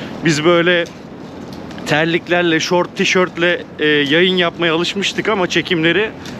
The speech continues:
şu anda o şekilde yapamıyorum. Aslında öyle yapsam biraz daha ilgi çekerdi değil mi? Böyle şort, tişört takılsaydım. Ama, e, bu soğukta mümkün değil.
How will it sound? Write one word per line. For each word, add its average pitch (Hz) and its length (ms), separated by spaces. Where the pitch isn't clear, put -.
şu 202 160
anda 180 360
o 180 40
şekilde 175 380
yapamıyorum. 156 480
Aslında 156 300
öyle 190 200
yapsam 175 400
biraz 170 260
daha 170 140
ilgi 151 240
çekerdi 160 480
değil 196 140
mi? 165 80
Böyle 131 140
şort, 165 340
tişört 165 340
takılsaydım. 151 600
Ama, 165 360
e, 139 380
bu 156 60
soğukta 156 440
mümkün 143 420
değil. - 360